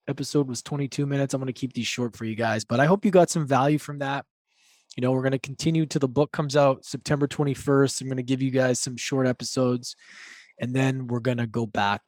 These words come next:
to all of the guest episodes. We got a lot backed up, so I'm probably gonna have to go and do, like, three releases a week for a little while because we got some badasses. I'm interviewing Mark Groves tomorrow.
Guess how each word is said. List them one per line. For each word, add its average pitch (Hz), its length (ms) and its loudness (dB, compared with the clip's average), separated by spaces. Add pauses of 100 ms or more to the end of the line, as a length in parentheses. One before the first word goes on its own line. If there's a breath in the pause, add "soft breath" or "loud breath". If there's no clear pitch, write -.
(140)
to 104 640 -6
all 113 240 2
of 98 160 -4
the 101 480 -6
guest 92 280 -2
episodes. 92 420 -6
We 104 80 -6
got 107 160 -2
a 101 40 -2
lot 92 380 -2
backed 92 340 -6
up, - 220 -6
so - 120 -8
I'm 92 140 -10
probably 104 280 -6
gonna 95 180 -8
have 98 160 -6
to 101 100 -20
go 98 320 -8
and 95 100 -14
do, 98 160 -6
like, 95 240 -6
three 113 340 -8
releases 107 500 -6
a 117 60 -2
week 131 400 -2 (400 soft breath)
for 135 80 -4
a 135 40 0
little 143 240 4
while 139 240 6
because 135 300 0
we 139 60 -6
got 135 200 4
some 123 160 -8
badasses. 117 960 0
I'm 123 160 -2
interviewing 120 560 -4
Mark 113 240 -4
Groves 123 480 -2
tomorrow. 120 640 -2